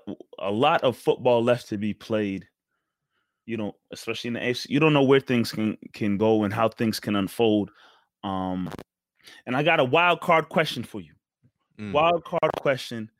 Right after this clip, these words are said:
Speaker 1: and I wanna get your take. But before we do that, we are back and better than ever. The new web interface for the start of the basketball season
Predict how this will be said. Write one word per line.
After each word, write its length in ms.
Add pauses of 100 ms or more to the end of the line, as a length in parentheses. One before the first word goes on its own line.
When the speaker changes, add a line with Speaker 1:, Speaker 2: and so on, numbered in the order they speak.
(120)
Speaker 1:
and 80
I 60
wanna 300
get 180
your 80
take. 280 (200)
But 320
before 400
we 120
do 220
that, 260 (1500)
we 160
are 100
back 440 (120)
and 240
better 220
than 200
ever. 360 (560)
The 80
new 260
web 500
interface 600
for 240
the 80
start 340
of 100
the 60
basketball 640
season 500